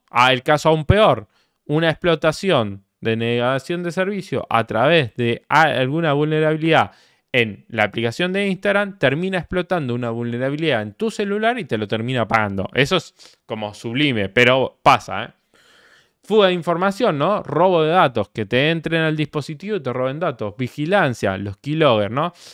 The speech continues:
Esos novios tóxicos o novias tóxicas que le ponen keyloggers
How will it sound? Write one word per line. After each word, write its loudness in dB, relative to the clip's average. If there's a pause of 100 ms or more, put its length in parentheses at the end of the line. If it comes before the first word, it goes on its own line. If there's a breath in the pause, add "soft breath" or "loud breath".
(140 loud breath)
Esos 0
novios 2
tóxicos 0
o -2
novias -2
tóxicas -4
que -4
le -4
ponen -8
keyloggers -8